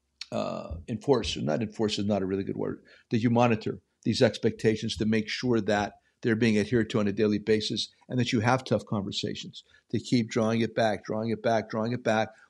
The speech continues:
This is what we talked about in spring training. We can't get far away from this. This is what we said we were gonna be. This is how we worked. This is what we did in the camp. And this is, these are, these are our personal expectations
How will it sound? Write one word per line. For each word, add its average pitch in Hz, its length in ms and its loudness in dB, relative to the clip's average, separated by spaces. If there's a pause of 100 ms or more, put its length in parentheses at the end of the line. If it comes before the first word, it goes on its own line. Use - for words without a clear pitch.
(120)
This 120 100 -10
is - 40 -8
what 131 80 2
we 131 80 2
talked 135 280 4
about 143 240 8
in 139 60 2
spring 143 260 0
training. 139 300 2
We 107 100 0
can't 110 240 -4
get 113 200 0
far 120 140 4
away 123 240 6
from 127 220 -6
this. 110 240 -8 (340)
This 127 220 4
is 117 120 -2
what 123 140 4
we 127 100 2
said 120 280 2
we 117 80 -2
were 107 80 -2
gonna 104 200 2
be. 139 240 4
This 123 240 -2
is 107 80 -6
how 110 100 0
we 110 120 0
worked. 139 400 4
This - 340 -20
is 135 60 -4
what 123 40 0
we 113 80 4
did 113 200 4
in 104 100 4
the 104 60 -4
camp. 131 400 0
And 110 80 -2
this 107 140 -4
is, 110 200 -8 (300)
these 135 200 4
are, 117 220 8 (100)
these 131 240 6
are 120 240 6
our 131 240 8
personal 127 440 -2
expectations 107 800 -4